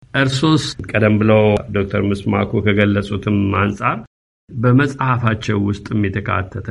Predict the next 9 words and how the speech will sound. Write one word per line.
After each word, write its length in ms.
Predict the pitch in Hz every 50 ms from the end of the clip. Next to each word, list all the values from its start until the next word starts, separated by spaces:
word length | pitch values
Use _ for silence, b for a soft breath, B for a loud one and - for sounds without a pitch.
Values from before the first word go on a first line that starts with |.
| 90
የታሪክ 460 | 90 95 98 95 - 113 113 117 113 110 117
ጉዳይ 360 | 120 117 110 107 117 113 113
ላይ 180 | 113 117 120 117 123 120 123 - _ _ _ _ _ _ _ _
ጠንከር 380 | 127 127 127 123 123 151 147 135
ያለው 240 | 117 107 101 98
አቋም 320 | 98 98 95 - 107 104 101
እንዳላቸው 640 | 98 95 92 90 92 92 92 92 95 - - 120 117
እናያለን 560 | 110 104 95 90 87 85 85 87 87 87 92 90
በጽሁፎቻቸው። 920 | 92 95 95 - 107 98 92 90 95 92 - - 90 87 87 - 95 92